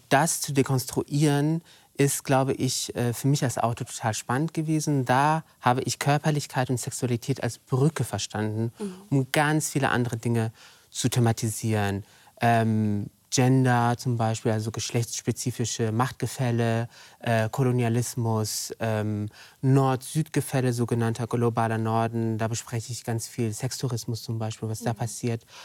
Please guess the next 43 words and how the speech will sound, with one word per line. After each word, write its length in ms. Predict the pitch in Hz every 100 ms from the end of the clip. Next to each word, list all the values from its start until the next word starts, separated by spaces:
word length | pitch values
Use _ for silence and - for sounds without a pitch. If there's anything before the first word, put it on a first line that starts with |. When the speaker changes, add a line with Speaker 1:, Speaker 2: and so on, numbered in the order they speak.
| - -
Speaker 1:
Und 100 | 127
so 160 | 127 151
ist, 160 | 139
glaub 160 | - 135
ich, 80 | -
die 80 |
Körperlichkeit 720 | 127 - 135 156 151 - 139 139
der 100 | 120
Menschen 380 | 117 139 -
eine 240 | - 120 123
Möglichkeit 500 | 123 120 - 117 -
gewesen, 460 | 117 113 110 113 113 - - -
ihre 200 | 131 120
Lebensrealität 760 | 117 127 127 113 107 104 107
zu 120 | - -
zeigen. 320 | - - -
Speaker 2:
Mhm. 380 | 208 175 180 196 _ _ - - - - - - _ _
Ähm, 220 | 202 190 196 _ _ _ -
Sie 200 | - 208
haben 180 | 202 214
davor 260 | 196 196
zwei 260 | - - 185
Bücher 380 | 214 220 240 254
geschrieben 380 | 220 - 247 254
über 220 | 190 170
Rassismus. 600 | 170 - 175 247 285 -
Jetzt 200 | 202 -
eben 180 | 196 185
in 120 | 175
diesem 260 | 220 220
Buch 200 | 190 214
haben 160 | 185 170
Sie 120 | 165
sich 200 | 170 165
dem 120 | - 165
Sex 360 | - 170 -
zugewandt. 500 | - 226 208 208 226 -
Und 120 | 190
genau, 300 | 170 165 208
weil 160 | 202 185
Sie 100 | 202
eben 200 | 180 175
sagen, 460 | 170 160 170 190